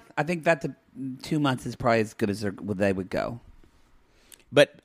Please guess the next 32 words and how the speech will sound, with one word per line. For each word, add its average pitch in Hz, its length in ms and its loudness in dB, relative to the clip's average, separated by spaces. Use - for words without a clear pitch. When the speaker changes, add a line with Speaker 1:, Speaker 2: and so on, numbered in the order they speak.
Speaker 2:
I 131 140 4
think 156 220 -2
she'd 123 220 -6
stop 113 380 0
with, 101 180 -2
if 104 80 -8
she 123 140 -6
chooses 113 400 -4
new 117 160 2
Jared, 110 380 4
it'll 98 120 2
be, 98 140 0
like, 92 200 2
a 71 40 -8
month, 85 500 -4
'cause 110 160 -2
she'll, 110 300 -2
she'll 151 280 4
realize 135 480 6
there's 113 180 -4
not 120 140 4
a - 20 6
lot 92 220 2
there. 65 280 -4
Speaker 1:
Probably. 139 760 2
Because 165 280 4
C 254 160 2
J's 247 240 6
very 165 220 2
smart. 139 360 -2
I 180 140 4
think 254 420 2